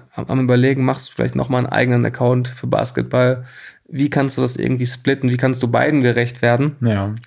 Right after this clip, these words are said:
Speaker 1: Und da hadere ich immer so ein bisschen mit mir. Also das ist so gerade meine, meine Challenge dabei.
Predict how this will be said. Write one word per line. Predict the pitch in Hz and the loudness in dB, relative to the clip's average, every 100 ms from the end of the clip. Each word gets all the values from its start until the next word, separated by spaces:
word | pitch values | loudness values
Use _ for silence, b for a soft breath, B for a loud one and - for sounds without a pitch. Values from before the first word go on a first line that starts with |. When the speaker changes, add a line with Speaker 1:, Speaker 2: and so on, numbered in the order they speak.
| _ | _
Speaker 1:
Und | 117 | -2
da | 110 - | 0 2
hadere | 123 113 | 2 2
ich | 107 | 2
immer | 110 110 | 0 2
so | |
ein | 113 | 0
bisschen | 113 113 | 0 0
mit | 113 | 0
mir. | 113 110 | 0 0
Also | 107 113 | 0 -2
das | 117 | -4
ist | 117 | -4
so | 117 113 - | -2 -2 -4
gerade | - 117 113 | 0 0 2
meine, | 117 120 113 - _ | 2 2 0 -6 _
meine | - 113 117 | -2 -2 -2
Challenge | 113 110 113 113 | -4 -2 -2 -2
dabei. | - 113 113 | -6 -4 -4